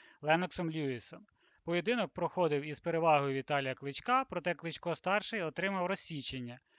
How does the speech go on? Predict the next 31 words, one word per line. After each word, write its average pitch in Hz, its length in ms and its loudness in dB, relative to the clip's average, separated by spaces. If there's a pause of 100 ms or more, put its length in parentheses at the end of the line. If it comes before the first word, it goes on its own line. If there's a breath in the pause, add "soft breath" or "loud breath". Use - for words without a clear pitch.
(200 soft breath)
яке 156 240 0
постійно 185 460 -2
збільшувалося, 214 720 -2
та 151 140 -4
рефері 170 340 -2
зупинив 143 400 -4
поєдинок. 127 600 -6 (340 soft breath)
У 151 80 -4
результаті 170 460 0
перемогу 190 440 -2
технічним 165 460 -6
нокаутом 226 480 0
у 208 60 -4
шостому 202 400 -4
раунді 185 400 0
було 156 260 0
присуджено 190 760 -4 (360 loud breath)
Ленноксу 165 520 0
Льюісу. 131 520 -6
У 170 140 -12
дві 190 140 -6
тисячі 208 260 -4
четвертому 226 600 -4
році 226 320 -2
Леннокс 160 440 -2
Льюіс 226 320 -4
офіційно 196 460 -6
оголосив 180 460 -2
про 147 140 -4
завершення 160 580 -4
спортивної 156 640 -6